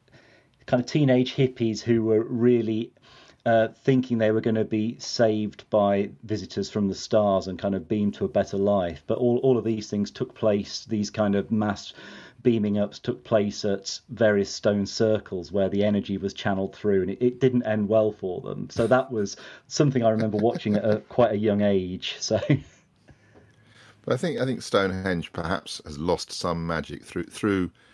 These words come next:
Speaker 2: just it's become so, it, through iteration. There is so many, for example, postcards, that the image of the thing is so familiar that it, um,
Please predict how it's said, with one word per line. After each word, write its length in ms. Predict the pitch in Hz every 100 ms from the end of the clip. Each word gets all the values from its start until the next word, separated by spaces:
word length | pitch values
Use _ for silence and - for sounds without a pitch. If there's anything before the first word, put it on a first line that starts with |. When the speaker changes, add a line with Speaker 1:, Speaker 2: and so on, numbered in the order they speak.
| _ _ _ -
Speaker 2:
just 320 | 92 - - 92
it's 140 | -
become 420 | - - 95 85
so, 220 | - 90
it, 180 | 87 82 - -
through 220 | - 117 -
iteration. 680 | 123 - 90 98 98 - -
There 100 | 71
is 80 | 80
so 160 | 107
many, 400 | 95 104 101 80 - _
for 200 | - 107
example, 420 | 82 101 90 69
postcards, 760 | - 98 - - 65 64 - - - _
that 160 | 95 87
the 200 | 95 92
image 320 | 117 110 85
of 140 | 85 71
the 100 | 80
thing 280 | - 85 80
is 120 | -
so 200 | - 107
familiar 720 | - 98 120 156 76 58 - _ _ _ _ _
that 140 | 95 92
it, 260 | - - -
um, 440 | 90 90 85 85